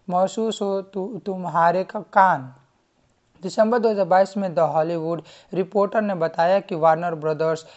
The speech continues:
एक्वामैन फिल्म्स श्रृंखला को समाप्त करने और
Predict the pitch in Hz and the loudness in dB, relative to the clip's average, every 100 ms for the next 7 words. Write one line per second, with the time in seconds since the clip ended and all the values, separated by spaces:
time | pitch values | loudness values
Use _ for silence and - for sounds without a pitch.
0 | - 185 190 214 208 185 180 180 170 - | -10 -4 0 4 2 2 -4 -6 -10 -4
1 | 180 180 170 247 320 - 190 180 165 196 | -4 -4 -8 -12 -14 -14 -10 -8 0 4
2 | 202 - 165 160 _ _ - 190 208 208 | 4 2 -4 -4 _ _ 0 4 4 2
3 | 196 175 190 185 165 | -6 -4 -2 0 0